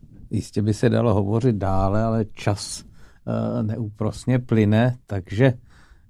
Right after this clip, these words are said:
my vám moc děkujeme za váš čas, za všechny myšlenky, postřehy a odpovědi a přejeme vám, abyste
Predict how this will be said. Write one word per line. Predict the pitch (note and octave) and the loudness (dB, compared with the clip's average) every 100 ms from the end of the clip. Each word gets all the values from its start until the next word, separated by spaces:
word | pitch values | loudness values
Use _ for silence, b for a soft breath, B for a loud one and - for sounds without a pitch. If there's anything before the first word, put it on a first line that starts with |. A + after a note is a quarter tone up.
| - | -6
my | F#2+ | -2
vám | A2+ C#3 | 2 4
moc | B2 C3 A#2+ | 6 6 4
děkujeme | A2+ B2 - C3 C3 C3+ | 2 0 2 2 4 4
za | B2 B2+ | 2 2
váš | C#3+ C3+ - | 0 -2 -6
čas, | - F#2 - - - - - b b b b - - | -8 -8 -10 -4 -2 0 0 b b b b -14 -2
za | G#2+ | -2
všechny | G2+ A2+ G2+ C3 | -2 -6 -2 0
myšlenky, | A#2 G#2+ - A2+ A2+ G2+ A#2 | 2 0 0 2 2 2 0
postřehy | B2+ - - - - A#2+ G#2 A#2 A#2+ B2+ - b b b b - | 0 -4 -10 -16 4 6 8 6 6 2 -2 b b b b -6
a | G2+ | -4
odpovědi | G2+ - - G#2 G#2 G#2 G2 G#2+ A2 - | -4 -4 0 4 6 6 6 4 4 2
a | G#2+ G2 - - _ | 0 0 -6 -20 _
přejeme | - G2+ G#2+ A#2 A#2+ B2+ | -4 0 2 4 4 4
vám, | A#2+ B2 B2+ | 2 2 0
abyste | G2+ G#2+ G#2+ - B2+ B2 | 0 -4 -4 0 0 0